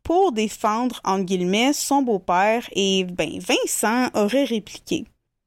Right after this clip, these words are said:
Michael a subi une coupure à la tête causée par une chaise que son beau-père Ronald avait eu l'intention d'utiliser pour frapper Vincent.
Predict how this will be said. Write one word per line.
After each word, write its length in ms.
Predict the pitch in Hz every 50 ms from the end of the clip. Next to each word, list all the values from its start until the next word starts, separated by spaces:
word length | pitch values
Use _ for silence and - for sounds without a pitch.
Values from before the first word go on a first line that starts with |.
| _ -
Michael 420 | 226 226 233 254 247 - 330 311 -
a 100 | - 254
subi 380 | 254 - - - 208 220 240 254
une 220 | - - 220 214
coupure 480 | - - - - - 247 254 247 247 - -
à 100 | 226 240
la 160 | 254 214 190
tête 320 | - - 202 208 214 208 -
causée 540 | - 262 262 269 262 226 220 240 240 254
par 300 | 247 - - 208 220 214
une 100 | 214 196
chaise 500 | 185 - - - 196 196 208 214 226 -
que 160 | - - 247 240
son 260 | - - 226 208 196
beau-père 540 | 180 202 190 185 - 214 214 214 220 214 180 175
Ronald 640 | 190 185 185 185 185 175 175 180 196 208 214 208 - -
avait 340 | 233 254 233 240 233 233 233
eu 140 | 240 254
l'intention 720 | 240 220 208 214 220 - 233 185 180 185 - - 226 233 233
d'utiliser 640 | 220 214 - - 226 202 190 185 180 196 220 226 233
pour 320 | 233 - - 262 262 254
frapper 460 | - - - 190 180 - 226 220 220 208
Vincent. 480 | 196 190 165 170 - - - 117 78